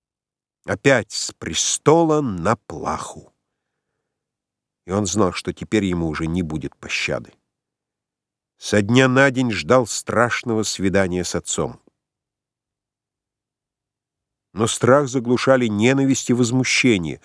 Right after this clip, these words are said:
Гнусным казался ему весь этот обман, диссимуляция,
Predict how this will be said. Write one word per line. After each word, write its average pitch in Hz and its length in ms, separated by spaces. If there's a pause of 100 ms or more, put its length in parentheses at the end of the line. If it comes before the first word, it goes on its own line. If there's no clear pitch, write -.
(300)
Гнусным 131 580
казался 120 540
ему 120 240
весь 139 300
этот 120 280
обман, 120 560
диссимуляция, 131 1000